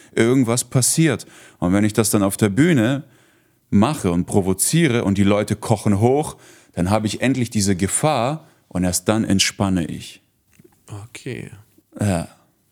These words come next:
Speaker 2: Was ist denn dann was?
Speaker 1: <laughs>
Speaker 2: Ich find das schon total nachvollziehbar und frag mich zugleich,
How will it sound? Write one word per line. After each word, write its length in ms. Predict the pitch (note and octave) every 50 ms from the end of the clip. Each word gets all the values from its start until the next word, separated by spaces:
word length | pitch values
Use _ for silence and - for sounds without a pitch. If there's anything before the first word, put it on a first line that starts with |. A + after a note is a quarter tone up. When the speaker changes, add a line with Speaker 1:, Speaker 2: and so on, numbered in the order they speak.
| _ _ _ _ _ _
Speaker 2:
Was 220 | - G#2+ A#2 -
ist 200 | C3+ B2+ B2+ B2 B2
denn 100 | A#2 A#2+
dann 140 | G#2+ G2+ G#2
was? 500 | B2 A2 G2+ A#2+ C3 B2+ - - B2+ B2 -
Speaker 1:
<laughs> 60 | - - - - - - C#3+ - - -
Speaker 2:
Ich 160 | B2+ - -
find 220 | - G#3+ F#3+ -
das 100 | C#3 A#2+ -
schon 240 | - - G#3 G#3 D3
total 340 | B2 - - C#3+ C3+ C#3 C#3
nachvollziehbar 960 | C#3+ D#3 E3 F3+ - - - B2+ A2+ G#2+ G#2 - - - B2 A2 C3 C3+ -
und 100 | B2 B2
frag 240 | - - A#2+ - -
mich 140 | A#2+ -
zugleich, 640 | - - A2+ G#2+ A2 A2 - - - D3+ D#3 - -